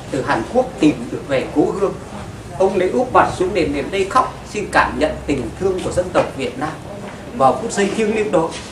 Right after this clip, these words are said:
những người thợ khi đào sân đền tìm chân móng xưa để xây dựng lại đã reo vang thấy cái giếng cổ bị lấp.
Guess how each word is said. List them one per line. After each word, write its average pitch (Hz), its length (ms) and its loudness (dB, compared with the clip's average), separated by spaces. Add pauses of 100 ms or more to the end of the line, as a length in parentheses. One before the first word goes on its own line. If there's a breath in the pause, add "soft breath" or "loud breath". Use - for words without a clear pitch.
(220)
những 151 260 4
người 208 200 6
thợ 185 260 8
khi 226 100 -4
đào 180 260 8
sân 208 140 2
đền 151 360 8
tìm 143 300 6 (920)
chân 226 240 6
móng 180 260 8 (720)
xưa 233 400 8
để 185 140 4
xây - 180 2
dựng - 220 0
lại 156 220 4 (560)
đã - 200 -2
reo 180 120 4
vang 180 400 4
thấy 156 180 0
cái 190 140 -4
giếng 180 120 2 (140)
cổ 131 80 -2 (140)
bị 143 140 -2
lấp. 196 120 -4